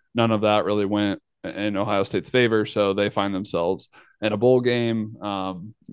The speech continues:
Kyle McCord transfers out. Julian Fleming, uh, Fleming transfers out. A couple guys declare for the draft.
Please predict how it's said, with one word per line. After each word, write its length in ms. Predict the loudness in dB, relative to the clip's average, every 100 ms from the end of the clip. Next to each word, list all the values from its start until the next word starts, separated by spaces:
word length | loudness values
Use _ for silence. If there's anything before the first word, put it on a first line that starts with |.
| -18 _
Kyle 220 | 0 2
McCord 360 | 2 4 6 6
transfers 480 | 4 2 0 -2 0
out. 360 | 2 4 2 -2 _ _ _ _ _ -2
Julian 320 | 0 0 2
Fleming, 580 | 4 4 4 2 0 -4 -4
uh, 300 | 0 2 4
Fleming 540 | 4 4 2 -2 -4 -4
transfers 480 | -2 0 0 0
out. 420 | 4 4 4 4 0 -10
A 20 | _
couple 300 | -2 0 2
guys 300 | 2 2 0
declare 340 | -2 0 0
for 120 | -2
the 120 | -6
draft. 460 | -2 0 2 2 0